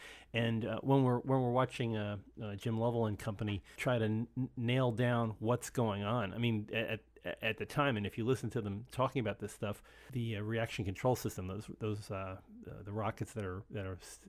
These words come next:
uh, scattered along the outside, uh, rim of the, uh, of the service module that, uh, that provide, uh, basic, you know, aer-, aeronautic control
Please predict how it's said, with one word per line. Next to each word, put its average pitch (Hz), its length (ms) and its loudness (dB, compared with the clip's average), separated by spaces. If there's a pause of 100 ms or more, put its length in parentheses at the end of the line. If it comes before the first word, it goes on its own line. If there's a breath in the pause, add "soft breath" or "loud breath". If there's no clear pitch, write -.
uh, 95 140 -8
scattered 107 360 -2
along 101 260 -4
the 95 100 -6
outside, 98 480 -2 (200)
uh, 95 140 -6
rim 110 400 2 (380 loud breath)
of 98 260 -2
the, 98 320 0
uh, - 480 -10
of 95 320 -8
the 92 80 -8
service 120 380 0
module 98 480 -6 (120)
that, 101 280 -4
uh, 95 260 -2
that 92 160 -4
provide, 98 540 0 (720 loud breath)
uh, 92 160 -8 (340)
basic, 107 400 2
you 120 120 0
know, - 100 -4
aer-, 110 240 2 (100)
aeronautic 127 640 8
control 92 640 0